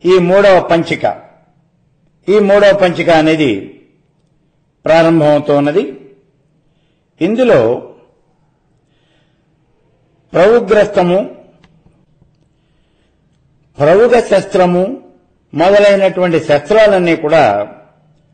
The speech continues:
నిరూపించబడ్డాయి. ఈ అధ్యాయంలో వషట్కారం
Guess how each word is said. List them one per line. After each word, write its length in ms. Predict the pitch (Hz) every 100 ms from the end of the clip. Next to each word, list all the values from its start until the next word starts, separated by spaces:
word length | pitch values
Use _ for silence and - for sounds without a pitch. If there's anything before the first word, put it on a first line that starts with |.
| _ _ _ _ _ _ _ _ _ _ _
నిరూపించబడ్డాయి. 880 | 131 147 151 151 131 131 117 107 101 - _ _ _ _ _ _ _ _ _ _ _ _ _
ఈ 100 | 147 208
అధ్యాయంలో 680 | 190 143 143 139 127 120 160 - - _ _ _ _ _ _ _ _ _ _ _ -
వషట్కారం 720 | 147 151 233 226 214 185 170